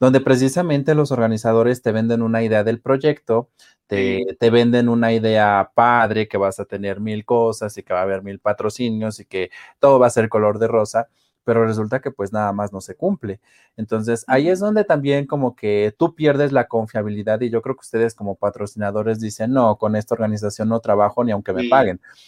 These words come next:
Speaker 1: porque
Speaker 2: Sí.
Speaker 1: precisamente sabes cómo, cómo están llevando las cosas. Y creo que el medio no es nada sencillo, no creo que sea el
Speaker 2: No.
Speaker 1: único caso, creo que en todos, si acaso una, dos,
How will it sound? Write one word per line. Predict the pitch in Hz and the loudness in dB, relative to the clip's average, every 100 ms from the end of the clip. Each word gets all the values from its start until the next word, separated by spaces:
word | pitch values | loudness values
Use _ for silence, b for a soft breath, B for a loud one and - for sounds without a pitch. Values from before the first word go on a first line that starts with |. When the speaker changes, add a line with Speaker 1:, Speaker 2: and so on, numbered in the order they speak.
| b - | b -2
Speaker 1:
porque | 110 113 104 98 | -2 0 0 2
Speaker 2:
Sí. | 113 | 0
Speaker 1:
precisamente | 104 104 104 127 123 117 127 | -2 -4 -2 0 0 0 0
sabes | 123 - 156 143 110 | -2 2 4 4 0
cómo, | - 101 104 104 | -4 -4 -4 -2
cómo | 135 139 | 0 0
están | 135 123 120 | 0 -2 0
llevando | 117 107 110 | 0 0 -2
las | 107 104 | -2 -4
cosas. | - 107 123 143 b b b b | -6 -6 -6 -6 b b b b
Y | 175 | 2
creo | 247 | 2
que | 302 | 6
el | 247 | 6
medio | 214 214 | 6 6
no | 202 190 190 | 6 6 6
es | 233 226 | 4 2
nada | 156 156 156 | 0 2 0
sencillo, | - 107 107 131 117 104 | -2 -6 -4 -6 -4 -4
no | 127 | -2
creo | 147 - | -2 -4
que | 160 | -4
sea | 151 143 | -2 -2
el | 143 | 0
Speaker 2:
No. | |
Speaker 1:
único | 143 147 147 120 | 0 -2 -2 -2
caso, | - 110 110 | 2 0 0
creo | 135 135 | -6 -4
que | 151 | -4
en | |
todos, | 143 131 127 131 131 - - _ _ | 0 2 4 2 -2 -6 -20 _ _
si | - - 131 | -16 -4 2
acaso | 135 131 - 139 139 - 104 - _ _ _ - | 2 2 2 4 4 0 -8 -8 _ _ _ -2
una, | 143 135 95 - _ _ | 0 0 -2 -8 _ _
dos, | - 120 127 127 127 - | -10 0 4 6 4 -2